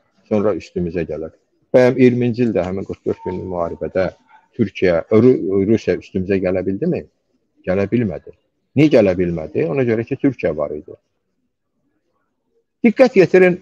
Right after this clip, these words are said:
Rüfət bəy, bir misal gətirəcəm. Qazaxıstan hadisələrindən sonra həyəcan təbili çalanlardan biri mən oldum ki, hədəfdə Özbəkistandır.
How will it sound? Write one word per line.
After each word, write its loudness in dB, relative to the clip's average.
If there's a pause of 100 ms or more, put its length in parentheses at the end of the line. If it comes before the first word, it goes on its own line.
Rüfət -4
bəy, -4
bir 4
misal -4
gətirəcəm. -14 (960)
Qazaxıstan 4
hadisələrindən 0
sonra -4 (4000)
həyəcan 4
təbili -2
çalanlardan -8
biri -4
mən -6
oldum -16
ki, -8
hədəfdə 0
Özbəkistandır. -10